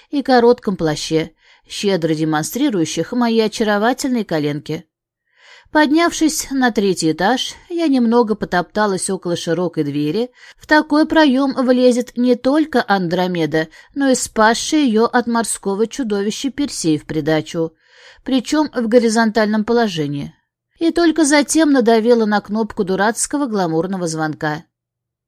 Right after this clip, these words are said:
"Наташа, здравствуйте!" Распахнув дверь, поприветствовал меня Александр Сергеевич Листопадов.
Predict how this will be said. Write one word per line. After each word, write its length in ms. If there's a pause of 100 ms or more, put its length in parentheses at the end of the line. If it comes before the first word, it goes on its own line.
(580)
"Наташа, 760
здравствуйте!" 880 (260)
Распахнув 760
дверь, 340 (340)
поприветствовал 880
меня 380
Александр 580
Сергеевич 680
Листопадов. 880